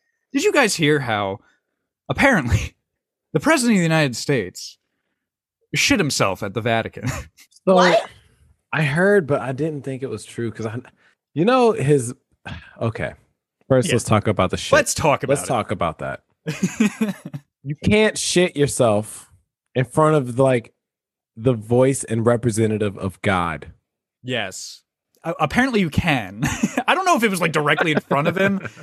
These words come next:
Speaker 2: <laughs>
Speaker 1: or,
Speaker 2: That's true.
Speaker 1: like,
Speaker 2: He did.
Speaker 1: he was in the bathroom for a while. It, there's a lot of contradictory shit. But what does give credibility to this, a-, as of right now, rumor,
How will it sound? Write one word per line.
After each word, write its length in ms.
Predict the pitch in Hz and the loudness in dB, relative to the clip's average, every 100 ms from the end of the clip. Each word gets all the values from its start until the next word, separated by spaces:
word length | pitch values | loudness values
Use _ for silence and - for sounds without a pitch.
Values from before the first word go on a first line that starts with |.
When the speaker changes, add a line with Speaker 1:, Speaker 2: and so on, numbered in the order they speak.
| 113 | -20
Speaker 2:
<laughs> 240 | _ _ - | _ _ 0
Speaker 1:
or, 760 | 151 156 156 151 143 143 - _ _ _ _ _ - | 2 4 6 4 2 0 -4 _ _ _ _ _ -16
Speaker 2:
That's 180 | 113 - | -14 -4
true. 120 | 165 | 0
Speaker 1:
like, 380 | 156 151 - _ _ _ | 0 0 -4 _ _ _
Speaker 2:
He 100 | 123 | -12
did. 200 | 104 110 | -4 -2
Speaker 1:
he 220 | 160 196 190 | -2 -2 -2
was 180 | 170 | -2
in 320 | 175 160 151 135 | -4 -4 -6 -8
the 80 | 135 | -2
bathroom 480 | 131 151 156 160 | 2 2 2 -4
for 140 | 143 156 | -2 2
a 60 | |
while. 260 | 147 147 170 | 4 2 0
It, 220 | 220 202 | -6 0
there's 160 | 240 226 | 0 2
a 40 | |
lot 200 | 240 240 | 4 4
of 260 | 226 170 147 _ _ _ _ _ | 2 -2 -6 _ _ _ _ _
contradictory 880 | - 156 147 139 110 107 - 101 90 | -2 0 0 -2 -6 -6 -8 -10 -10
shit. 400 | - - 95 - - - | -10 -8 -8 -10 -4 2
But 320 | 151 147 - _ _ _ - | 2 2 -4 _ _ _ -10
what 280 | 127 180 147 | -2 -2 2
does 260 | 202 226 | 2 2
give 240 | 185 175 156 | 0 -2 -2
credibility 880 | - 151 139 107 135 139 135 117 104 | -2 0 0 -2 2 2 2 0 -2
to 240 | - 117 | -6 -6
this, 380 | 101 101 - - - _ _ | -4 -4 -4 -8 -12 _ _
a-, 160 | 110 120 - | -4 -4 -2
as 220 | 120 117 | -2 0
of 80 | 120 | 0
right 180 | 127 | 2
now, 180 | 120 107 | 4 4
rumor, 500 | 117 113 95 95 110 | 2 0 -2 -6 -8